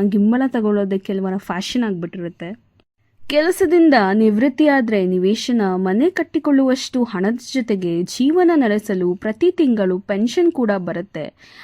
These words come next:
ಆದ್ರೆ ಇಲ್ಲೊಬ್ಬ ಮುದುಕಿ ಸರ್ಕಾರ ಸೇವೆಯಲ್ಲಿದ್ದರೂ ಅನಾಥಳಾಗಿದ್ದಾಳೆ. ಹಾಳಾದ ಪಂಪ್ ಸೆಟ್ ಶೆಡ್ಡಲ್ಲಿ ಜೀವನ ಸಾಗಿಸುತ್ತಿದ್ದಾಳೆ ಅಂದ್ರೆ ನಂಬುತ್ತೀರಾ?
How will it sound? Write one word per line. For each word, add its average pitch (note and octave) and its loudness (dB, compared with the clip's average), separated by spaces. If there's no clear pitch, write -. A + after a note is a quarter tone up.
ಆದ್ರೆ C4+ 2
ಇಲ್ಲೊಬ್ಬ D4+ 4
ಮುದುಕಿ A#3+ 2
ಸರ್ಕಾರ A#3 0
ಸೇವೆಯಲ್ಲಿದ್ದರೂ B3 2
ಅನಾಥಳಾಗಿದ್ದಾಳೆ. G3+ 0
ಹಾಳಾದ D#4+ 2
ಪಂಪ್ F4+ -4
ಸೆಟ್ C4+ -4
ಶೆಡ್ಡಲ್ಲಿ G#3 0
ಜೀವನ A3+ -2
ಸಾಗಿಸುತ್ತಿದ್ದಾಳೆ G3+ -2
ಅಂದ್ರೆ F#3+ 0
ನಂಬುತ್ತೀರಾ? F3+ -4